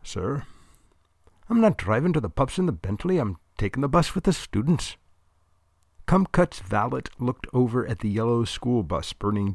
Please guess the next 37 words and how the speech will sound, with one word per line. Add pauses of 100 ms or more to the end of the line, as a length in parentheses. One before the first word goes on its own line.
diesel
fuel (240)
as
it
waited
to
load. (840)
What
could
be
seen
of
his
face (140)
registered (140)
only
disdain. (880)
Cumcut
smiled. (920)
"It's
not
that
bad,
Mahatma, (480)
and
I'll
be
with
the
kids
to
help
them
work
on
their
cases."